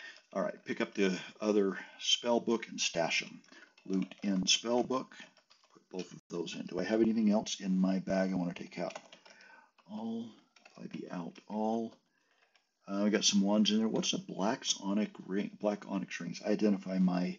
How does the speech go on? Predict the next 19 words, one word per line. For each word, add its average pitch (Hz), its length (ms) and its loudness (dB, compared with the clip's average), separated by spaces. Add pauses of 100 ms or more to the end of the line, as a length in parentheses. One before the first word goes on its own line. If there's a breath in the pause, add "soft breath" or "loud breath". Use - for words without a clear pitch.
(460 loud breath)
rings 104 480 6
by 95 520 6 (100)
dropping 98 340 -4
it - 160 -4
by, - 160 -12 (240)
on 92 160 0
an 104 80 4
altar. 92 420 -2 (220)
D 95 320 2
U. 113 460 4 (640 soft breath)
Okay, - 480 -4
I'm 95 300 2
wearing 104 580 6
no 107 140 6
rings 113 400 4
at 92 80 -4
all. 101 440 0 (600 loud breath)
Put - 300 -4
you 101 420 -4